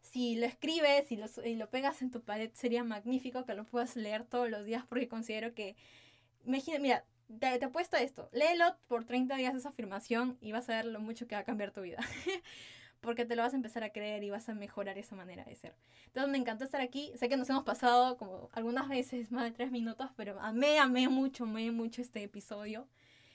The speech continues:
Y si te encantó tanto como a mí, puedes compartirla en tus stories, en Instagram, estamos como Escalar Estudio o como Araceli Sandoval, me puedes etiquetar y te resubimos y ahí estamos conversando. Y si tienes alguna duda o si quieres de repente comunicarte con nosotros o conmigo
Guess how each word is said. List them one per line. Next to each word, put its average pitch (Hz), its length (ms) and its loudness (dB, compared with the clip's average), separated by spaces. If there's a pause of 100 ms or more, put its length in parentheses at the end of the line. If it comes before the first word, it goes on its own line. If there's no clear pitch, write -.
Y 226 80 -8
si 240 100 2
te 226 80 -4
encantó 214 300 -2
tanto 254 400 0
como 196 180 -6
a 196 40 -6
mí, 247 240 -2 (500)
puedes 240 200 2
compartirla 247 480 0
en 233 80 -2
tus 247 140 -2
stories, 294 680 4
en 214 140 2
Instagram, 240 580 4
estamos 233 300 -4
como 226 180 -2
Escalar 208 340 -2
Estudio 285 560 0
o 285 160 2
como 262 200 -2
Araceli 233 300 -2
Sandoval, 247 440 2
me 208 140 -2
puedes 233 260 -2
etiquetar 330 540 2 (340)
y 247 140 -2
te 220 140 0
resubimos 247 680 2
y 214 140 -4
ahí 202 140 0
estamos 220 300 -4
conversando. 214 580 -2
Y 220 60 -2
si 214 100 -6
tienes 285 240 -2
alguna 226 260 -2
duda 247 460 4
o 208 80 -8
si 196 160 -10
quieres 226 300 0
de 240 80 -2
repente 208 420 -4 (440)
comunicarte 240 580 -2
con 214 220 -4
nosotros 226 460 -6
o 285 140 6
conmigo 226 560 -2